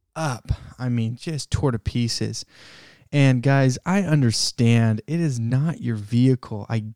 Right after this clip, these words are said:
get that, but where has the respect gone, uh, in this world? I'm not very old. Uh, I am twenty-nine years old,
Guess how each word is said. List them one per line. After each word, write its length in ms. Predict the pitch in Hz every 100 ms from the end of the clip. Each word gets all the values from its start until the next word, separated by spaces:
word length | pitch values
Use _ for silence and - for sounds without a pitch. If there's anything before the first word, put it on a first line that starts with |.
| -
get 240 | 135 -
that, 540 | 139 123 - - 110
but 320 | - 127 120 - - -
where 520 | - 120 127 143 160 151
has 340 | - 127 117
the 140 | 117
respect 920 | 110 107 - - - - 120 110 - - 117 -
gone, 500 | 104 107 104 - 101 _ _ _ - - _ -
uh, 320 | 110 101 95
in 200 | - 104
this 240 | 101 98 -
world? 520 | 98 110 110 98 95
I'm 160 | 113 113
not 220 | 120 135
very 260 | 135 123 117
old. 400 | 123 127 127 123 110 - - - - -
Uh, 360 | 117 113 104 104
I 140 | 113 110
am 160 | 104
twenty-nine 640 | - 127 120 113 113 113 113
years 200 | 107 113
old, 360 | 113 113 107